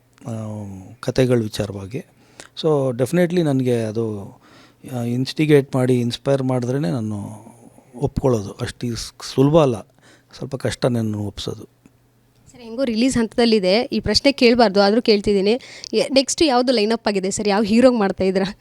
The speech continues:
Speaker 2: ಯಾಕಂದರೆ ಕಾಯ್ಕೊಂಡಿದ್ದಾರೆ ಎಲ್ಲರೂ.
Speaker 1: ಅಂದರೆ ಈಗ ನಾನು ಟೈಮ್ ಲೈನ್ ನಂದು ಮೂರು ವರ್ಷ ಬರೀ ಮಾರ್ಟಿನ್ಗೆ ಕೊಟ್ಟಿರೋದ್ರಿಂದ ನಾನು ಯಾವುದೇ ಥರದ್ದು ನೆಕ್ಸ್ಟ್ ಏನು ಅನ್ನೋದಕ್ಕೆ ಇನ್ನೂ ನಾನು ಲೈನಪ್ ಮಾಡಿಲ್ಲ.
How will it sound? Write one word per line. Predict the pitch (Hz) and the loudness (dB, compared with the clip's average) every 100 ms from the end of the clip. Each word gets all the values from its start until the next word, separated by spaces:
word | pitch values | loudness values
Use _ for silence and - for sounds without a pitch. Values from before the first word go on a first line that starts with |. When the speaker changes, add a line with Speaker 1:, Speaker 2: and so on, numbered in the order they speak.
| - | 0
Speaker 2:
ಯಾಕಂದರೆ | 220 247 247 | 4 4 6
ಕಾಯ್ಕೊಂಡಿದ್ದಾರೆ | 220 240 247 214 196 | 6 6 6 4 2
ಎಲ್ಲರೂ. | 196 190 - - _ _ _ 143 | 0 0 -4 -12 _ _ _ -2
Speaker 1:
ಅಂದರೆ | 180 185 170 | 4 6 8
ಈಗ | 165 170 165 147 139 131 120 110 110 | 6 6 6 6 6 4 0 -2 -4
ನಾನು | 113 123 123 113 107 104 101 - _ _ _ _ _ - | -4 -2 -2 -2 -4 -8 -12 -18 _ _ _ _ _ 0
ಟೈಮ್ | 139 165 160 | 4 4 4
ಲೈನ್ | 147 135 | 2 0
ನಂದು | 123 113 107 107 104 120 | -2 -4 -6 -8 -10 -2
ಮೂರು | 139 147 | 0 2
ವರ್ಷ | 131 - 131 117 117 _ - - _ _ - 123 | 0 0 0 -2 -6 _ -20 -20 _ _ -10 0
ಬರೀ | 135 | 2
ಮಾರ್ಟಿನ್ಗೆ | 120 127 135 131 123 | 2 2 2 0 0
ಕೊಟ್ಟಿರೋದ್ರಿಂದ | - 117 131 123 107 95 104 165 _ _ - _ - | -2 0 -2 -2 -8 -8 -10 -10 _ _ -20 _ -4
ನಾನು | 131 139 | 0 2
ಯಾವುದೇ | 135 175 190 190 165 | 4 6 6 6 6
ಥರದ್ದು | 147 160 156 143 156 143 127 117 110 104 - 120 | 4 2 0 2 2 4 0 -2 -6 -8 -8 -2
ನೆಕ್ಸ್ಟ್ | 139 - - | 0 0 4
ಏನು | 160 151 143 | 6 6 4
ಅನ್ನೋದಕ್ಕೆ | 131 120 117 151 | 2 0 -2 0
ಇನ್ನೂ | 123 131 | 0 0
ನಾನು | 123 110 107 107 | 0 -2 -6 -4
ಲೈನಪ್ | 123 131 123 | -4 -4 -4
ಮಾಡಿಲ್ಲ. | 120 123 113 95 | -4 -2 -2 -4